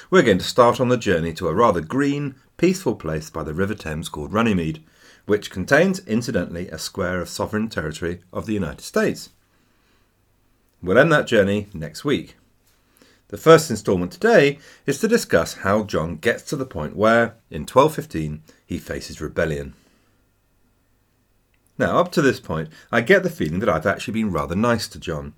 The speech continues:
and you could be forgiven for thinking that really, there's no difference between John and his father.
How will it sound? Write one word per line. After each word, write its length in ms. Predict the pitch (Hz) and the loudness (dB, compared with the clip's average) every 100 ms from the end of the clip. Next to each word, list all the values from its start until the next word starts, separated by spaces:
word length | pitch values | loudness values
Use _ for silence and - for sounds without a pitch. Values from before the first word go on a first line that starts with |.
| _ _ - | _ _ -6
and 140 | 104 | -2
you 60 | 98 | 0
could 240 | 95 208 | 2 2
be 100 | 208 | 2
forgiven 340 | 190 165 101 82 | 2 4 2 -2
for 100 | 85 | -6
thinking 500 | - 113 123 110 110 - - | -2 -2 0 -2 -4 -8 -2
that 140 | 151 | 0
really, 380 | 123 87 71 - _ - | 2 0 -2 -10 _ -8
there's 160 | 90 | -2
no 260 | 131 135 131 | 6 8 8
difference 460 | 87 78 73 - | 4 -4 -12 -16
between 260 | - 85 73 | -10 -6 -2
John 260 | - 98 98 | 2 2 2
and 120 | 82 | -2
his 140 | - | -8
father. 440 | - 80 73 73 | -8 -6 -6 -8